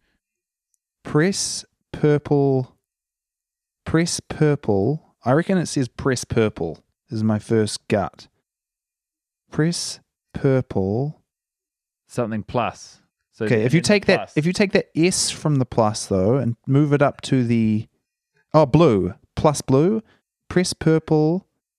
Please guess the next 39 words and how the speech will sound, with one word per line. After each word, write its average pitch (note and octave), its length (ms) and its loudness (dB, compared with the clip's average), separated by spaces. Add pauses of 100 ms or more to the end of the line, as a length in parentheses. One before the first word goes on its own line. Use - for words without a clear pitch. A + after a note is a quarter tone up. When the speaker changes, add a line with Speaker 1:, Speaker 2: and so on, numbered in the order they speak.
(340)
Speaker 1:
Okay, B2+ 140 2
if A2+ 80 0
you D3 60 2
take G3 200 0
the - 120 -2 (100)
S E3 340 0
from E3+ 280 0
the D#3 120 2
bottom, A2+ 560 2 (320)
move B2+ 140 4
it F3 80 0
Speaker 2:
Right. D#3+ 100 2
Speaker 1:
up D3+ 140 0
to - 80 -4
the C3+ 80 -2
top. - 480 -2 (920)
Speaker 2:
Yeah. F#2+ 280 -4 (260)
Speaker 1:
And A#2+ 160 0
take C3 220 0
the - 160 -2
E, C#3+ 380 2 (260)
switch - 320 -2
those, C3 680 0 (720)
and B2 200 2
then C#3 160 0
you C3+ 160 0
s- - 160 -6
Speaker 2:
Swap - 320 -2
the A#2 160 -4
L B2+ 200 0
and A#2+ 100 -4
the A2+ 80 -2
U A#2 200 0
with G#2+ 160 -4
the - 160 -4
H G#2 220 -4
and G#2 100 -2
the - 140 -4
E. G#2+ 360 -2